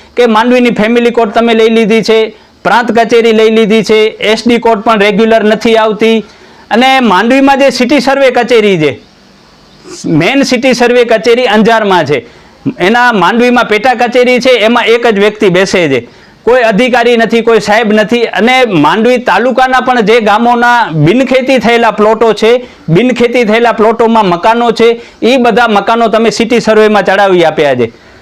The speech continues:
હવે એક જ વ્યક્તિ એ કચેરીમાં બેસતો હોય અને આટલું બધું ભારણ હોય, તો લોકોની જે પણ નોંધો છે, મિલકતના પ્રશ્નો છે, એનો કઈ રીતે નિકાલ થશે? એટલે મારી તો આપના માધ્યમથી જે પણ ચૂંટાયેલા જનપ્રતિનિધિઓ છે,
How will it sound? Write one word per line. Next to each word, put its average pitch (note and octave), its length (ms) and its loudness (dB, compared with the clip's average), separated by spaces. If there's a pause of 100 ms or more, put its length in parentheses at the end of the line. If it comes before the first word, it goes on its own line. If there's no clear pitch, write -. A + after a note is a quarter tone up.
(160)
હવે A#3+ 160 -2
એક B3 320 0
જ B3 100 0
વ્યક્તિ B3+ 280 0
એ B3 140 0
કચેરીમાં B3 560 0
બેસતો A#3 400 2
હોય A#3+ 180 2
અને A3 200 0
આટલું A3 340 0
બધું A#3+ 200 2
ભારણ G#3+ 360 0
હોય, G#3+ 320 2 (300)
તો A#3+ 120 2 (480)
લોકોની B3+ 600 2
જે A3+ 180 2
પણ B3+ 260 0
નોંધો F#3+ 420 2
છે, B3 320 0 (320)
મિલકતના B3 520 0
પ્રશ્નો A#3+ 480 0
છે, A#3 80 2
એનો A#3 320 2
કઈ B3+ 200 0
રીતે B3 240 0
નિકાલ G3+ 360 0
થશે? E3 340 -2 (320)
એટલે C4 220 2
મારી A3 400 0
તો C4+ 100 0
આપના C4 400 0
માધ્યમથી B3 760 0
જે D#3 200 0
પણ C4+ 220 0
ચૂંટાયેલા B3 520 0
જનપ્રતિનિધિઓ A#3+ 920 0
છે, F#3 240 -2